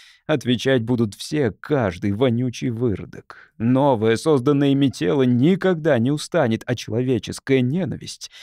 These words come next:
никогда не выдохнется, служа ему вечным источником вдохновения. Месть будет единственной целью, потому что все остальные цели и мечты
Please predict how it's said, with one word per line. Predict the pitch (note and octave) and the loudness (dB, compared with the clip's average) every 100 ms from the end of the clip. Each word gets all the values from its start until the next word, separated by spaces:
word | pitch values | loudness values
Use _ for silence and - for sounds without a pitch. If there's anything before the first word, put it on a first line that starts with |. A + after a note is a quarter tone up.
| - - | -20 -8
никогда | C3 D#3+ C#3+ B2+ G#2+ A2+ B2 | 0 2 2 0 0 0 2
не | A2+ | 0
выдохнется, | G#2+ G#2 A#2 G2 F2 G#2+ G2 B2 | -2 0 0 0 -2 -4 -4 -4
служа | - D3 A2+ D#3 | -2 -2 0 0
ему | - A2+ A#2 | 0 0 0
вечным | G#2 D3 C3+ C#3+ C3+ | 2 0 0 -4 -4
источником | A#2+ - A2 - A#2 B2 A2+ | -2 -2 -2 -2 -4 -2 -2
вдохновения. | A2+ - G#2 F#2+ - - - - - _ _ _ _ | -2 -4 -4 -6 -6 -12 -16 -20 -20 _ _ _ _
Месть | A2+ D3+ D#3+ A#2+ - - _ - _ _ | 0 2 2 0 -8 -20 _ -20 _ _
будет | C3 C#3+ B2 A2 | -2 0 0 -2
единственной | A#2+ C#3 B2 D#3+ - - F2 E2+ | 0 0 2 0 -2 -6 -6 -6
целью, | - - - - - - _ _ | -8 -12 -12 -16 -20 -20 _ _
потому | - F#2 G2+ A#2 | -8 -4 -2 -2
что | - B2+ G#2 | -2 -4 -4
все | - - B2+ | -6 -2 0
остальные | G2 - A#2+ A2+ D#3 G2+ | 0 -2 -2 -2 -4 -6
цели | - C3 G2+ F#2+ | -2 0 2 0
и | |
мечты | G#2+ B2+ - - F3 | 0 0 -2 -2 -2